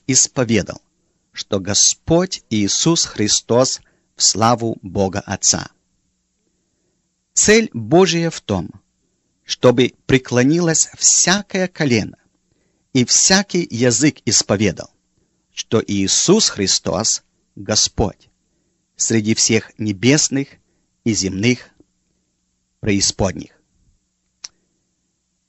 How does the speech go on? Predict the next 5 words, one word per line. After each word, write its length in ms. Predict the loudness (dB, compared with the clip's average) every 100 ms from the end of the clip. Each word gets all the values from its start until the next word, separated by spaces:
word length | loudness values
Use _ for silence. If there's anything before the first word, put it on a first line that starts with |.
| _ _ _ _ _ _ _ _ _ _
Все 460 | 0 2 4 2 0 _ _ _ _
исповедуют, 840 | 2 2 2 0 2 0 -4 -14 _ _ _ _ _ _ _
но 120 | 0 2
не 160 | 4
все 460 | 2 2 2 0